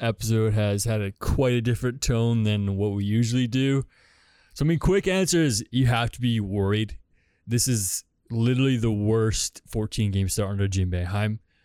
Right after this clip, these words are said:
we're, like, getting into territory where we could potentially have a losing season, the way things are going and the way, you know, we're losing games that we should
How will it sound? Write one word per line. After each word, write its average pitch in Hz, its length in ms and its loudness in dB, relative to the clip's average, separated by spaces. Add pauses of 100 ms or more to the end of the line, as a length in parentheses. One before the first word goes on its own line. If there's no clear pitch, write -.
(220)
we're, 110 160 2
like, 120 320 0 (160)
getting 139 300 0
into 127 240 0
territory 127 640 2
where 113 540 0 (420)
we 110 180 -2
could 107 160 -2
potentially 107 1080 2 (500)
have 117 260 -2
a 113 40 2
losing 104 460 2
season, 113 500 0
the 110 80 2
way 110 180 0
things 104 240 0
are 101 60 -2
going 110 440 0
and 101 100 2
the 98 80 0
way, 104 320 2 (440)
you 104 80 -6
know, 104 100 0
we're 110 120 0
losing 113 400 2
games 110 340 0
that 104 100 0
we 95 120 -2
should 110 360 -2